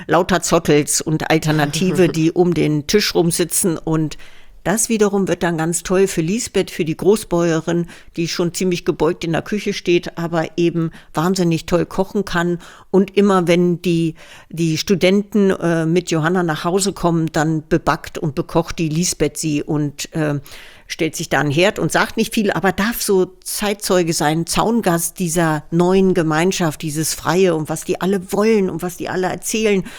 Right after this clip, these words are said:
Speaker 1: dieses ganze Chaos. Kann Lisbeth am Ofen ganz gut oder am, äh, am Kochherd ganz gut betrachten, während Marlies überhaupt nichts mit ihr anzufangen weiß. So, und dieses Buch hält eine Happy End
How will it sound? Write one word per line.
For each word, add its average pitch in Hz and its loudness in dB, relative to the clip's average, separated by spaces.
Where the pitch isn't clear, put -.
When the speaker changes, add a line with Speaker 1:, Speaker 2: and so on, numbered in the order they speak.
Speaker 1:
dieses 175 -2
ganze 180 -2
Chaos. 180 0
Kann 208 0
Lisbeth 254 0
am 190 2
Ofen 226 2
ganz 196 0
gut 220 -2
oder 156 0
am, 160 0
äh, - -12
am 151 -4
Kochherd 208 0
ganz 180 0
gut 190 -4
betrachten, 208 -2
während 175 2
Marlies 156 -2
überhaupt 135 -6
nichts 135 -8
mit 127 -10
ihr 110 -8
anzufangen 135 -8
weiß. 127 -6
So, 240 4
und 185 4
dieses 233 -2
Buch 285 0
hält 269 0
eine 196 2
Happy 202 0
End 233 -2